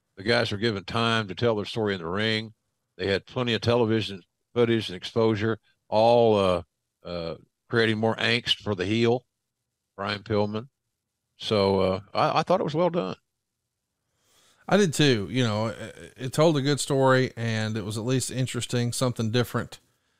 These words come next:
Speaker 2: Uh, and there's, uh, four thousand nine hundred and sixty-three fans here at the Louisville Gardens enjoying it. It wasn't sold out. Could have got up to six thousand there.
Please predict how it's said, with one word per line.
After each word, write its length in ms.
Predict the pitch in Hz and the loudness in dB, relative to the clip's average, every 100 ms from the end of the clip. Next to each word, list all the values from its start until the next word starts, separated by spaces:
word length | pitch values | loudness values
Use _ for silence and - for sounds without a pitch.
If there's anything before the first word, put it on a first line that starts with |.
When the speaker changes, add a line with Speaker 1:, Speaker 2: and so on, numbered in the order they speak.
| _ | _
Speaker 2:
Uh, 160 | 98 101 | -6 -4
and 220 | 101 117 113 | -2 -2 -2
there's, 280 | 117 104 | -2 -2
uh, 160 | 117 104 | -2 -2
four 240 | - 151 | -2 -4
thousand 380 | 135 139 131 113 | 2 4 4 2
nine 200 | 117 123 | -2 0
hundred 300 | 123 127 107 | 0 -2 -4
and 100 | 104 | -6
sixty-three 540 | 131 123 - 110 117 113 | -6 -6 -6 -6 -6 -4
fans 360 | 120 123 110 | -2 -2 -2
here 120 | 113 | -4
at 80 | 104 | -4
the 80 | 101 | -4
Louisville 320 | 107 110 101 | -4 -4 -4
Gardens 400 | 104 110 104 101 | -2 -2 -2 -8
enjoying 480 | 101 101 117 110 98 | -10 -6 -4 -2 -4
it. 140 | 98 - | -8 -6
It 40 | |
wasn't 280 | 120 143 139 | -2 -2 -2
sold 280 | - 135 123 | 0 0 2
out. 340 | 120 123 - | 2 0 -4
Could 160 | - 160 | -2 -2
have 60 | |
got 160 | 135 123 | 0 0
up 80 | 113 | -2
to 80 | 107 | -6
six 260 | 123 104 | -8 -6
thousand 400 | 113 113 110 107 | -4 -2 -2 -4
there. 340 | 107 104 104 | -6 -6 -6